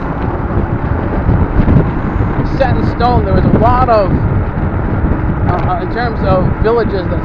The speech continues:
sit on the border ranges, there's a lot of intermixing between the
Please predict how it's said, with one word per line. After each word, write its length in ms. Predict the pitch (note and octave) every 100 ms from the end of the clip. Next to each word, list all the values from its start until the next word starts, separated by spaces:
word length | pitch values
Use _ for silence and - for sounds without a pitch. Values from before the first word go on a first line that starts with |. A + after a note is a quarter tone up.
| -
sit 140 | G#3
on 140 | G3+ F3
the 80 | E3+ F3+
border 220 | A3 G#3+
ranges, 400 | F3+ D#3+ D#3+ - - - - - - G#3
there's 120 | G3
a 80 | G3+
lot 200 | B3 C#4
of 80 | G3
intermixing 600 | - - G#3 G#3+ B3+ G#3+ F#3+
between 580 | - - G#3 G3+ F#3+
the 80 | F3+